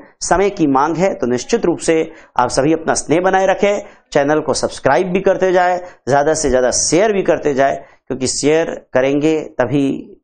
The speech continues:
जो है ऊर्जा बढ़ेगी। देखो कांस्टेबल का एग्जाम में इसलिए अभी कला संस्कृति पे ज्यादा जोर रख रहा हूँ, लेकिन एक नवंबर के बाद, क्योंकि कांस्टेबल का एग्जाम है छह नवंबर को,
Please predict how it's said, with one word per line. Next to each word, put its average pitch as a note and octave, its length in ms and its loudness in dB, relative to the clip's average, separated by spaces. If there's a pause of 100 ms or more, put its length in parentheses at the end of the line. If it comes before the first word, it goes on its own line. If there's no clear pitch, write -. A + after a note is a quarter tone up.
(240)
जो A#2 60 -2
है C3 80 2
ऊर्जा B2 420 0 (300)
बढ़ेगी। A#2 360 -4 (100)
देखो - 480 -4
कांस्टेबल F3 540 0
का G3 120 2
एग्जाम E3 340 0
में E3+ 60 0
इसलिए D#3+ 240 0
अभी D3 100 2
कला C#3+ 220 2
संस्कृति C#3 800 -2
पे B2+ 60 0
ज्यादा B2 260 2
जोर B2 240 2
रख A#2 140 -2
रहा B2 80 0
हूँ, B2+ 80 -6 (400)
लेकिन D#3+ 260 2
एक D#3 320 0
नवंबर D3 380 2
के C#3 160 0
बाद, C3+ 400 0 (140)
क्योंकि A#2 220 -4
कांस्टेबल B2+ 420 0
का C3+ 120 2
एग्जाम C#3+ 280 0
है C#3+ 60 -4
छह D3 160 -2
नवंबर C#3 240 0
को, - 240 -2